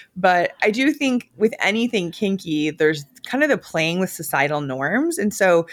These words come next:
there's this idea that, you know, a man is supposed to wanna be the most, like, virile and the most, you know, have the most prowess and be super alpha and, you know, a leader and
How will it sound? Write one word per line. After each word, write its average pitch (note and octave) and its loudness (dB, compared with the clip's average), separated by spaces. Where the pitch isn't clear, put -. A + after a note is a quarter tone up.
there's B3 4
this B3 0
idea B3+ 2
that, D#3 0
you D#3+ -6
know, F3 -2
a E3+ -2
man E3 0
is F3+ -2
supposed F3 -2
to F3+ -12
wanna E3 0
be E3+ -2
the F3 0
most, E3+ 2
like, E3+ 2
virile D#3 2
and D#3+ -2
the E3 -4
most, E3+ -2
you E3+ -8
know, D3+ -6
have D#3+ -6
the F#3 -2
most G3 2
prowess D3+ 0
and D#3+ -10
be F3 -6
super - -4
alpha D3+ 0
and, C3 -4
you D3 -6
know, C3 -2
a D3+ -2
leader E3+ 0
and C3 -6